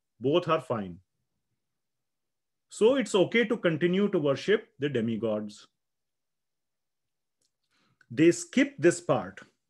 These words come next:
that it is avidhi purvakam. So the question is, what is the emphasis of this verse?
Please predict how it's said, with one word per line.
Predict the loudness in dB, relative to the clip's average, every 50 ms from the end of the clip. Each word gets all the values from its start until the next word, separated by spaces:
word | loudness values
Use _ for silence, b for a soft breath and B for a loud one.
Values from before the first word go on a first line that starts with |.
| _ _ _ _ _ _ -10
that | -4 0 0 2 2 0 -2
it | -4 -2 0
is | 0 0 0 -2 -6 -14 -20 -20 _ _ -20 _ _
avidhi | 2 4 4 4 4 4 2 2 0 0
purvakam. | 0 -2 0 0 0 -2 -4 -4 -4 -6 -6 -8 -12 -20 -20 -20 -20 -20 _ _ _ _ _ -20 b b b b b b b b
So | -2 0 0
the | 0 0
question | -2 2 2 2 2 2 -2 0 2 2 4
is, | 4 2 0 -2 -6 -12 -14 _ _ _ _
what | -12 -10 -8 -6 -6 -4 -4 -4
is | -4 -4
the | -4 -6 -6 -6
emphasis | -4 -4 -4 -2 0 0 0 0 0 -2 0 0
of | -2 -2 0
this | 0 -2 -2 0
verse? | 0 0 0 0 0 -4 -14 -18 -20